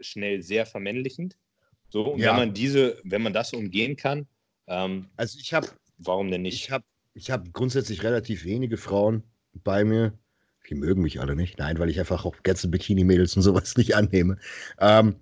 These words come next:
Speaker 2: aber tatsächlich ist das die erste Wahl. Das heißt, ähm, wenn ich mit, mit Frauen arbeite, ist natürlich dieser Klassiker, okay,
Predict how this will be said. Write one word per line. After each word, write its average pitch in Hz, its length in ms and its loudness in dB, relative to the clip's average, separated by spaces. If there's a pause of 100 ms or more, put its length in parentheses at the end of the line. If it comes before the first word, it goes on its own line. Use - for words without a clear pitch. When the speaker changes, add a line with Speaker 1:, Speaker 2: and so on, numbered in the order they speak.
(220)
Speaker 2:
aber 139 220 6
tatsächlich 131 540 0
ist - 200 -4
das 120 220 0
die 120 120 -6
erste 110 360 -2
Wahl. 95 280 0 (920)
Das 85 160 -10
heißt, 95 420 0
ähm, 95 360 0 (520)
wenn 98 300 -2
ich 117 220 -4
mit, 107 340 -2
mit 95 160 -6
Frauen 117 320 0
arbeite, 117 380 4
ist 95 140 -4
natürlich 104 300 -2
dieser 98 220 0
Klassiker, 101 560 -2
okay, 104 300 -2